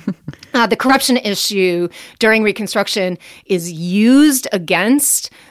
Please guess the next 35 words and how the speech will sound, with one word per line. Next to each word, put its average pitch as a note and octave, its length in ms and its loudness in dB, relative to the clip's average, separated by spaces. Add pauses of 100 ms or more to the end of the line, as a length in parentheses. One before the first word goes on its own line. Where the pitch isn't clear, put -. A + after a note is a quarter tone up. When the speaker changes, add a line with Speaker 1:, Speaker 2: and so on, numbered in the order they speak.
(120)
Speaker 2:
newly A#3+ 380 6
enfranchised G#3 640 0
Black F3+ 340 0
voters G3 600 -2
and G3 160 -6
Black F3 240 2
Speaker 1:
Mm. D3 60 0
Speaker 2:
representatives. F3+ 720 -2
It's F#3 200 -6
used F#3+ 320 -2
in F#3+ 140 -4
a F#3+ 60 0
racialized E3+ 680 -4
way, F3+ 500 2 (340)
but G#3 180 2
we A3 160 -2 (100)
can A3 160 0
also G3 680 0 (300)
acknowledge G3+ 580 0
that F3 340 -2
there G#3 100 -2
was G3+ 360 2 (100)
actual F#3+ 300 -2
corruption, C4 360 0
but G#3 140 0
it G3+ 100 -4
wasn't A3 360 2
racialized F3+ 800 -2
or A3 200 4
necessarily F#3+ 540 -2
even F3 120 -4
associated E3+ 580 -4
with E3 140 -6
one E3+ 220 -2
party F#3+ 720 0